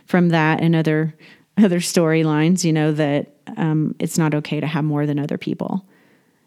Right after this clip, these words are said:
So I lived by that, and that was a rule. I can't have more than others. <laughs> I gotta give it away. I gotta spend it. I can't hold on to it because then I would have more, right? And so I spend it on things that are totally, like,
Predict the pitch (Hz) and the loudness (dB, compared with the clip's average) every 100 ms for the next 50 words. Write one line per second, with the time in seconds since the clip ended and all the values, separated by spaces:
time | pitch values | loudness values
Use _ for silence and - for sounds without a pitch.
0 | _ - - 165 151 151 175 151 160 220 | _ -10 0 0 2 -2 -4 -2 2 2
1 | 277 180 156 143 - 170 165 165 165 165 | 2 0 0 -2 -2 0 0 0 0 2
2 | 208 151 170 - - - 190 175 180 175 | 0 0 -4 -10 -14 -6 -4 0 0 2
3 | 175 180 180 147 147 147 - 180 - 165 | 0 0 0 -2 -4 -4 -2 -2 0 0
4 | 190 180 175 180 147 151 160 - 180 180 | 2 2 4 2 2 0 -4 0 2 2
5 | 160 156 160 180 165 175 175 175 175 156 | 2 0 -2 -2 -2 0 2 2 0 0
6 | 147 147 160 156 156 151 170 175 180 160 | -2 -2 -2 0 0 0 0 0 0 0
7 | 143 160 - 143 143 147 - - - - | -2 -4 -4 -2 -2 -4 -8 -20 -20 -20
8 | - 175 185 165 - 180 160 156 165 180 | -6 0 0 0 2 2 2 0 2 2
9 | 156 156 160 143 143 139 - _ _ _ | 2 0 -2 -2 -2 -4 -6 _ _ _
10 | _ _ _ - 156 151 156 - 214 185 | _ _ _ -6 -4 -2 -4 -2 0 2
11 | 170 160 156 147 143 143 143 - | 0 0 0 -2 -4 -4 -6 -10